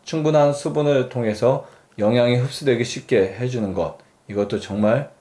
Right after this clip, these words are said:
중요하다고 생각합니다. 어떤 분들은 소금 섭취를 증가시켰을 때 이 증상이 해결되었다고 하는데요. 미네랄 섭취로 인해서 회복이 되기도 합니다. 곡식과 과일과 견과류 그리고 야채류 등을 섭취하시면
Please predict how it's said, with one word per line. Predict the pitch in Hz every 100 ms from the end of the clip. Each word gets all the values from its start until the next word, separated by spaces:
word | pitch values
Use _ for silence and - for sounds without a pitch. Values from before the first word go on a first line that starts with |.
| _ -
중요하다고 | - 110 104 92 85 82
생각합니다. | 80 107 98 82 76 69 - _ -
어떤 | - 175 160
분들은 | 147 139
소금 | 143 165 180
섭취를 | 160 156 - 143 143
증가시켰을 | 127 123 123 - 120 - 107
때 | 147 170 170 - _ _
이 | 127 123
증상이 | 123 120 127 127 127
해결되었다고 | 143 156 151 120 107 - 95
하는데요. | 113 127 98 90 98 - - -
미네랄 | 110 139 151 147
섭취로 | 151 143 139
인해서 | 127 117 113 131 135 165 - -
회복이 | 165 156 135
되기도 | 110 98 98
합니다. | 110 127 92 82 76 - _
곡식과 | 113 - 127 131 123 -
과일과 | 110 107 113 113 135 160 165
견과류 | - 107 107 98 95
그리고 | 104 107 110
야채류 | 87 90 - 107 104
등을 | 98 101
섭취하시면 | 127 - 113 - 107 131 110